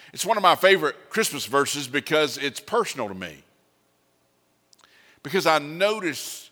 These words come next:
something over the years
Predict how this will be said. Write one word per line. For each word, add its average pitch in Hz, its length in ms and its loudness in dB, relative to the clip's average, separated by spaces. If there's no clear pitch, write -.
something 117 880 -6
over 156 240 -2
the 143 140 -6
years 110 880 -8